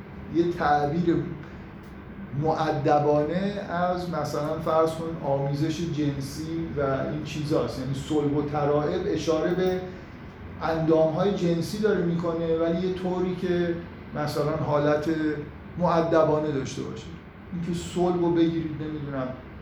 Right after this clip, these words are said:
ستون فقرات رو، بعد بمونید که حالا ترائب رو چیکار بکنید، بگید، نمی‌دونم، منظور از ترائب استخوان‌های نرم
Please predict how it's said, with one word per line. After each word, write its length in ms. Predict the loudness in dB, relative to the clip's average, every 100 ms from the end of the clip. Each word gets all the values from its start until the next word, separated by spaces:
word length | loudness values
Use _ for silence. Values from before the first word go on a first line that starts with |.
| -14 -14
ستون 440 | -10 -6 0 0
فقرات 760 | 0 0 2 2 4 6 4 2
رو، 140 | -2
بعد 260 | 0 -2 0
بمونید 420 | 2 2 0 0
که 80 | 4
حالا 220 | 6 4
ترائب 520 | 0 0 4 4 4
رو 120 | 4 0
چیکار 320 | 0 2 2
بکنید، 460 | 0 -2 -4 -2
بگید، 300 | 0 0 -2
نمی‌دونم، 420 | -4 -4 -2 0 -2 -4 -12 -14 -14 -14 -12 -12 -12 -14 -14 -14 -10 -2
منظور 400 | 0 0 2 2
از 180 | 2 -2
ترائب 720 | 0 2 4 4 2 -2 -4
استخوان‌های 760 | -2 -2 0 2 0 0 0 2 2 4
نرم 400 | 4 6 6